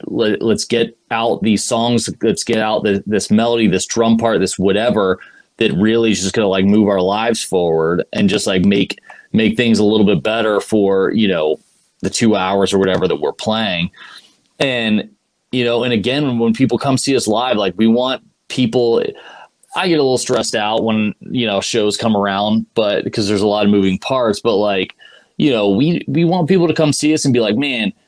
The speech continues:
these, these guys don't wanna be anywhere else. Like, this is, this is what they wanna do. This is who they are." And,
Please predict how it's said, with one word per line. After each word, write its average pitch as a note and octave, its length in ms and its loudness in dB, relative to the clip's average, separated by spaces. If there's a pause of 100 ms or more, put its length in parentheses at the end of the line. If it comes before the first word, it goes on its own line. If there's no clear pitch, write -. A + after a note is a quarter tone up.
(200)
these, E3 640 0
these E3 340 -2
guys F3 260 -2
don't E3 100 2
wanna D#3 160 2
be C3+ 140 2
anywhere B2+ 400 0
else. - 320 -4
Like, G#2 140 -2
this C#3 200 0
is, D#3+ 260 0
this B2+ 240 -2
is B2+ 140 -4
what C#3 200 0
they C3 120 0
wanna B2 260 2
do. G#2 180 0
This A2+ 280 0
is A2 100 -4
who A#2+ 200 2
they G#2 180 2
are." G2+ 460 0 (500)
And, G2+ 640 0